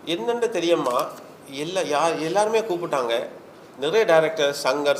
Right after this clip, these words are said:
சார்லேருந்து கே எஸ் ரவிக்குமார் சார், எல்லாமே கூப்பிட்டாங்க. எனக்கு நடிக்க போகணும்னு தோணலை,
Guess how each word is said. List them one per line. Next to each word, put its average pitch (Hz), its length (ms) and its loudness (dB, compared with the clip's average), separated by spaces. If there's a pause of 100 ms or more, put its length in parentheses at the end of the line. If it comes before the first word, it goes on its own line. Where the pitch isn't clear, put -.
சார்லேருந்து 127 720 0
கே 135 120 -2
எஸ் 131 160 -4
ரவிக்குமார் 127 300 0
சார், 117 260 -2
எல்லாமே 156 300 0
கூப்பிட்டாங்க. 123 640 -2
எனக்கு 143 220 -6
நடிக்க 160 400 -2
போகணும்னு 165 560 -4
தோணலை, 185 560 2